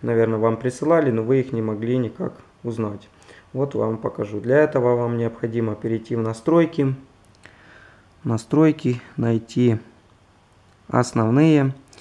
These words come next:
Внизу спустившись в клавиатуру. Здесь выбрать эмодзи. Значит, у вас здесь стан-, стандартная может включиться, быть только русская, английская, там китайская.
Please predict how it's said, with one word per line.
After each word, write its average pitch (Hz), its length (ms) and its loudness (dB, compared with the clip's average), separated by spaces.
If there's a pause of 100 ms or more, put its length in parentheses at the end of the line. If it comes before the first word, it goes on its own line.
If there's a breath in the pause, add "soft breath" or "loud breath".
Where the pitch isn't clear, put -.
(340 loud breath)
Внизу 117 280 0
спустившись 120 680 -4
в - 40 -20
клавиатуру. 120 720 4 (760 soft breath)
Здесь 135 420 0
выбрать 123 480 2
эмодзи. 117 640 2 (460 loud breath)
Значит, 117 340 -2
у 139 60 6
вас 139 160 4
здесь 117 280 2
стан-, 120 320 0
стандартная 117 720 0
может 110 320 -2
включиться, 113 540 -6
быть 110 200 -2
только 123 300 0
русская, 180 360 4
английская, 117 580 2
там 107 200 -2
китайская. 123 720 2